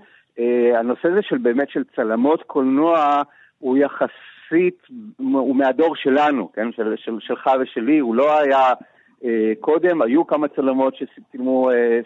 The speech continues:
סרטים נהדרים, שמש ניצית ברוב ש-, ב-, אה, אה, בראש צלול, צולם על ידי צלמת, קריד מלפני, אה, אה, כמה שנים, אבל הנה פעם ראשונה,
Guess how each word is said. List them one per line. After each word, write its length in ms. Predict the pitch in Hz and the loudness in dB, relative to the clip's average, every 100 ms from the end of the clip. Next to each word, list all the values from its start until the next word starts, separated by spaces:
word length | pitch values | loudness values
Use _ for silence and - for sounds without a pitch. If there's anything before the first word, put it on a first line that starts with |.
| - | -6
סרטים 300 | 120 135 127 | -10 -4 -2
נהדרים, 540 | 120 110 113 135 156 | -2 -2 -2 0 -2
שמש 300 | - 110 107 | -2 -6 -6
ניצית 260 | 107 - 107 | -10 -10 -14
ברוב 300 | 104 107 110 | -6 -4 -4
ש-, 140 | - 104 101 | -6 -8 -2
ב-, 60 | 107 104 104 92 _ _ - | 0 0 -2 -6 _ _ -4
אה, 40 | 104 101 101 101 101 101 107 | -2 0 2 2 0 -2 -2
אה, 120 | 104 95 | -2 0
בראש 320 | 101 110 - - | -2 -4 -6 -4
צלול, 540 | 131 175 180 165 143 - | 0 2 4 2 0 -2
צולם 220 | 135 131 | -2 0
על 40 | 131 | 0
ידי 140 | 127 - | -4 -6
צלמת, 400 | - 127 127 120 | -4 -2 0 -2
קריד 460 | _ - 135 175 151 | _ -4 2 2 2
מלפני, 520 | 151 143 - 139 135 120 _ _ - | 0 -2 -2 0 0 -2 _ _ -8
אה, 40 | 123 123 120 117 117 113 117 107 | -2 0 0 0 2 2 0 -4
אה, 120 | 123 113 | -8 -4
כמה 220 | 117 120 | -4 -4
שנים, 240 | 117 127 | -4 -2
אבל 120 | 110 | 0
הנה 140 | 117 123 | -2 -4
פעם 240 | 131 143 | -2 -2
ראשונה, 280 | 147 - 123 | -2 -4 -4